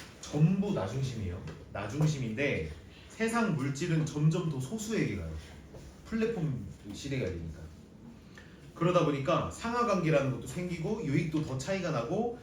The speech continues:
이때도 나 중심은 더 발달을 해요. 근데 이렇게 되다가 쉽게 기분 나쁘고 참다가, 참다가, 참다가 헐뜯을 일이 하나 생기면 실수 발견되면 그냥 매장시키려고. 다 어느 분야든지.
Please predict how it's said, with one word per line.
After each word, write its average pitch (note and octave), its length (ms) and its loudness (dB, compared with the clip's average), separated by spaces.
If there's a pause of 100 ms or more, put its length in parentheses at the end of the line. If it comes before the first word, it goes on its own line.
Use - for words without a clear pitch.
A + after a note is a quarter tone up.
(180)
이때도 F#3+ 400 2
나 C3 160 6
중심은 D3 320 2
더 B2+ 80 -6
발달을 G2+ 420 -6
해요. F#2 140 -6 (1120)
근데 D#3 220 4
이렇게 D3+ 320 2
되다가 G#2+ 600 -2 (360)
쉽게 G#3 840 -6
기분 C#3+ 340 -2
나쁘고 D3 640 -4
참다가, G3+ 800 -4 (100)
참다가, F#3 520 -6
참다가 F#3 580 -4 (400)
헐뜯을 B3+ 480 2
일이 D#3 180 4
하나 E3+ 220 2
생기면 F3 540 -2
실수 - 380 -6
발견되면 B2 600 -2 (280)
그냥 C#3+ 260 -2
매장시키려고. G#2+ 720 -2 (840)
다 - 280 -12 (240)
어느 A#2+ 180 -2
분야든지. F#2 540 -4